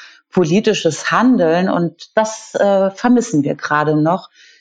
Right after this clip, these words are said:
nicht nur in Deutschland, sondern in der gesamten Europäischen Union und auch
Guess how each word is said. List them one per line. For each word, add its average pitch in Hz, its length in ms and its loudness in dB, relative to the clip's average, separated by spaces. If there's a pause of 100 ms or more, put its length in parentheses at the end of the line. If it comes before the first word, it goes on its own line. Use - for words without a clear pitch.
nicht - 220 0
nur 180 160 0
in 165 100 2
Deutschland, 170 580 0
sondern 165 380 0
in 160 140 2
der 156 100 2
gesamten 151 640 -2
Europäischen 147 800 -4
Union 147 560 0
und 160 180 0
auch 151 320 -2